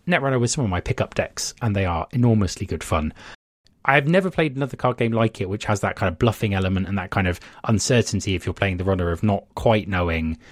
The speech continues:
what's gonna hit you, uh, when you're trying to get into the opponent's servers. And so I really do, I really do think Netrunner was fantastic. And I'm very sad that it went away. Yes, if you find it on eBay, it's good.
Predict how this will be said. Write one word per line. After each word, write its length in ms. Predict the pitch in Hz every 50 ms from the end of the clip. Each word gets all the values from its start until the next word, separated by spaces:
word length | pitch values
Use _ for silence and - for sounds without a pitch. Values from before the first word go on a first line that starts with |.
| - - -
what's 240 | - 104 - - -
gonna 180 | - 101 87
hit 240 | 82 - - 123 -
you, 400 | - 120 95 82 80 80 80 - - - - - - - - - -
uh, 260 | - 90 87 82 80
when 180 | 87 92 90 90
you're 140 | 87 85 -
trying 400 | - - 92 85 82 82 85 82
to 280 | - - 90 78 - - _ -
get 300 | 117 - 113 95 - -
into 380 | 104 92 85 82 82 - - 90
the 240 | - 85 80 85 - -
opponent's 540 | - - - 117 95 85 80 - - -
servers. 560 | - - 92 82 78 - - - - - - - - - - - _ _ _ _ _ -
And 120 | - 127 117
so 140 | - 101 95
I 60 | 95
really 260 | 95 104 101 90 90
do, 420 | - - 92 87 82 80 76 76 - - _ _ _ _ -
I 40 | 139
really 160 | 151 147 117
do 100 | 107 101
think 180 | - 110 101 92
Netrunner 280 | 95 90 90 87 87
was 120 | 82 82 -
fantastic. 580 | - 101 92 101 90 - - - - - - - - _ _ _ _ _ _ _ -
And 160 | 180 180 180
I'm 120 | 175 175 165
very 200 | 185 165 143 120
sad 220 | - 110 101 -
that 100 | - -
it 80 | 90 80
went 120 | 82 78
away. 220 | 78 80 80 - - - _ _ _ _ _ _ _ -
Yes, 360 | 175 - - - - - - -
if 160 | 156 - -
you 60 | 139
find 260 | - - 214 185 127
it 20 | 117
on 120 | 110 107
eBay, 280 | 104 101 95 87 87 90
it's 140 | - -
good. 260 | - - 127 113 -